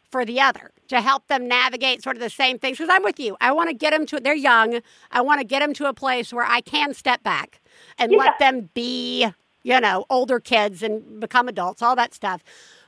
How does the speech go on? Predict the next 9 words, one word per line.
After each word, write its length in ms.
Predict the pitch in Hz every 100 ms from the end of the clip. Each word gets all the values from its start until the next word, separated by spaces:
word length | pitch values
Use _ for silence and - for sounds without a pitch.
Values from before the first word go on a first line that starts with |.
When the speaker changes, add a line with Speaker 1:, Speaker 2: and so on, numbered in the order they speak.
| _
Speaker 1:
But 220 | 330 349 - _ _ _ _ _
related 560 | 285 311 311 370 427 -
to 120 | 311
what 300 | 285 240 320
you're 120 | 359 320
saying 340 | - 294 277
in 140 | 262 247
the 100 | 220
book, 640 | 185 294 240 208 - -